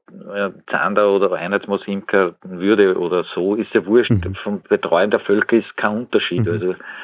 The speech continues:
Speaker 1: es ist ja nur die Art und Weise, wie halt die Bienen dann bauen dürfen. Und
Speaker 2: Mhm,
Speaker 1: was sonst
Speaker 2: mhm.
Speaker 1: ist, man muss genauso behandeln, man muss genauso schauen. Und ja, aber ich bin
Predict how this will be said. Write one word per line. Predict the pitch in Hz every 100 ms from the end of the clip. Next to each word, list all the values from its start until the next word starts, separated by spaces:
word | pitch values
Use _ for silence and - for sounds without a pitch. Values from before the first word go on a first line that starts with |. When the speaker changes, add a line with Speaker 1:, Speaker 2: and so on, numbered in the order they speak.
| -
Speaker 1:
es | - 90
ist | 101
ja | 104
nur | 101 104
die | 101 95 -
Art | 76 82 -
und | 104
Weise, | 90 92 101 98
wie | 98
halt | 101 -
die |
Bienen | - 95 101 95
dann | 92
bauen | 82 85 98
dürfen. | 90 82 - 87
Und | 85
Speaker 2:
Mhm, | 98
Speaker 1:
was | 92 90
sonst | 98 95 90
Speaker 2:
mhm. | 90
Speaker 1:
ist, | 90 - - -
man | 95
muss | 92 98
genauso | - 87 90 101
behandeln, | 98 87 98 113
man | 107
muss | 101 -
genauso | 98 90 98
schauen. | 98 78 87 104 - - - _ - - - - - - -
Und | 95 -
ja, | 92 95 95 -
aber | 101 107
ich |
bin | 131 131 131 120